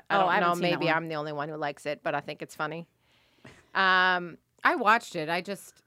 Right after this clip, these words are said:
Speaker 2: you didn't really.
Speaker 1: What's
Speaker 2: I
Speaker 1: it about again?
Speaker 2: It's just, uh, this weird dork that goes around and
Speaker 1: <laughs>
Speaker 2: eats food in different
Speaker 1: Oh, I'd really like
Speaker 2: countries.
Speaker 1: that.
Speaker 3: The Everybody Loves Raymond guy, right?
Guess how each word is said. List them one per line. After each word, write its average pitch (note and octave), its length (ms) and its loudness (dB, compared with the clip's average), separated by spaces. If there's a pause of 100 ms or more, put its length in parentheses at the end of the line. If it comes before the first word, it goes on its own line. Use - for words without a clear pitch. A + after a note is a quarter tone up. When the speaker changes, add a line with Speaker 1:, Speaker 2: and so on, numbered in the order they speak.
(180)
Speaker 2:
you G#3+ 100 -4
didn't E3 220 0
really. D#3 480 -6
Speaker 1:
What's - 200 2
Speaker 2:
I E4 40 -4
Speaker 1:
it - 40 -2
about B3 220 4
again? B3+ 240 -6 (140)
Speaker 2:
It's F#4 180 -6
just, - 240 -2
uh, A3+ 220 -4
this F#3+ 340 -2
weird E3+ 600 -2 (260)
dork E3+ 360 -2 (120)
that D#3 180 -2
goes D#3 220 0
around D#3 540 4
and D3+ 380 -6 (420)
Speaker 1:
<laughs> - 400 -18
Speaker 2:
eats F3+ 280 -8
food F3+ 420 -6
in E3+ 120 -6
different E3+ 380 -8 (360)
Speaker 1:
Oh, A#3+ 320 -6
I'd B3+ 100 -4
really G#3+ 120 2
like - 80 2
Speaker 2:
countries. G#3 220 4
Speaker 1:
that. G3+ 140 0 (100)
Speaker 3:
The G3+ 200 -4
Everybody G#3+ 360 0
Loves F#3 260 -4
Raymond F3+ 300 -6
guy, C3+ 180 -8
right? C#3 260 -8